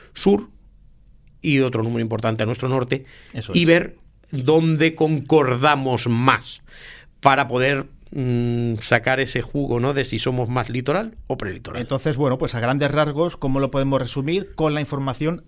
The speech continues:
Speaker 2: que tenemos en la actualidad? Pues que San Andreu se encuentra en la serralada litoral, tocando ya con la depresión prelitoral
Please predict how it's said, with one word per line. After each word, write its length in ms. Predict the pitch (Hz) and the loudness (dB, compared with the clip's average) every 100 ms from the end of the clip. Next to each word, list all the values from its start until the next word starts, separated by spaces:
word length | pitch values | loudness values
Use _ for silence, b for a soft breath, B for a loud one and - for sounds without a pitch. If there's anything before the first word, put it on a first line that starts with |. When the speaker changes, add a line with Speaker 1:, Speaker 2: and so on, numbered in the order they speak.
| - | -8
Speaker 2:
que 100 | 127 | -6
tenemos 400 | 123 131 151 - | -2 -2 -4 -6
en 200 | 135 123 | -4 -2
la 80 | 117 | 0
actualidad? 560 | 110 - 107 110 110 - | -2 -4 -4 -2 -4 -4
Pues 140 | 98 | -8
que 80 | 113 | -6
San 160 | 107 107 | -6 -4
Andreu 240 | 110 139 | -2 -2
se 120 | 139 | -2
encuentra 580 | 135 147 151 - 95 85 - | -2 0 0 0 -6 -8 -10
en 140 | 110 | -8
la 100 | 104 | -6
serralada 680 | - 113 117 143 139 104 b b b - | -6 -4 0 2 2 0 b b b -12
litoral, 560 | 127 123 131 147 131 - b b - - - | -8 -4 0 0 0 -6 b b -20 -20 -2
tocando 520 | 127 123 151 151 131 | -2 2 2 2 2
ya 240 | 139 147 | 0 -2
con 120 | - 98 | -4 -8
la 80 | 92 | -8
depresión 400 | 95 104 143 143 | -8 -6 -4 -2
prelitoral 600 | 185 202 220 226 240 | -2 -2 0 2 0